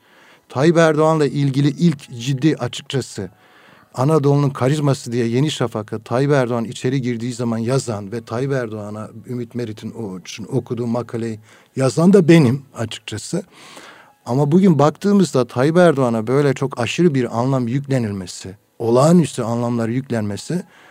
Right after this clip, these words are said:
hem Türkiye için, hem ak Parti için, hem Tayyip Erdoğan için büyük yanlışlıklar taşıyor bu. Türkiye bunu aşması,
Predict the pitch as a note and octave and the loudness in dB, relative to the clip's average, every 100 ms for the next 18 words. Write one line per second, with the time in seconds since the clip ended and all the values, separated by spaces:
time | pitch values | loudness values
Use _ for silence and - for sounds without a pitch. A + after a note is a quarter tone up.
0 | _ _ _ _ - E3+ F3+ - F#3+ - | _ _ _ _ 0 4 4 2 0 4
1 | F3+ D#3 - C#3 B2+ D#3+ F3 D#3 D3+ D#3 | 4 2 -2 -2 0 2 4 2 2 2
2 | D3+ C#3+ E3 C#3+ G3 D#3+ E3+ F3+ - D3 | 2 0 -2 -2 -2 -2 0 0 0 0
3 | E3 D#3+ E3 C#3+ C3 A#2+ A2 F3+ F#3+ - | 2 2 2 2 0 -2 -4 -4 -4 -6
4 | _ _ _ _ _ _ D#3 G#3+ G#3+ F3+ | _ _ _ _ _ _ 2 4 6 6
5 | F3+ F3+ - F#3+ G3+ - A#2 - A2 G#2 | 6 4 2 2 2 2 -6 -6 -8 -6
6 | C3 - - F3 F3 E3 E3+ C#3+ C#3 - | -6 -6 -2 2 4 4 2 2 -2 -2
7 | C3+ A#2 - E3 | -2 -2 -2 -2